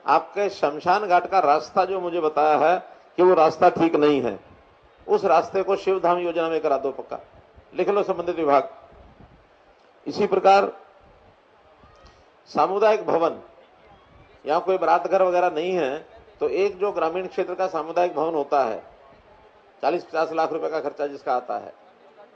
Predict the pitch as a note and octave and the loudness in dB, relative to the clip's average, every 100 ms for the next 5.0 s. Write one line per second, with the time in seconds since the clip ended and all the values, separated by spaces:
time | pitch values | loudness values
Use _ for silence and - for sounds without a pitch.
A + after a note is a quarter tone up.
0 | - D3 G3+ F#3 - - B2 F3 F#3+ G3 | -8 -2 -2 -4 -18 -6 -2 0 0 0
1 | G3+ A3 - - - - - _ _ C#3 | 0 -6 -8 -20 -20 -20 -20 _ _ -14
2 | B2+ - - - G#3 G3 G3 G3+ G3+ G3 | -14 -16 -20 2 4 4 0 -2 0 0
3 | G3 - E3+ F3+ F#3 F3+ D3 D#3+ C#3 D#3 | 0 0 0 2 0 0 -2 -2 -2 -2
4 | F3 E3+ F3 C#3+ D#3 D#3 D3+ D#3 C3+ C#3 | 0 -2 0 0 -2 -4 -2 -2 -2 -10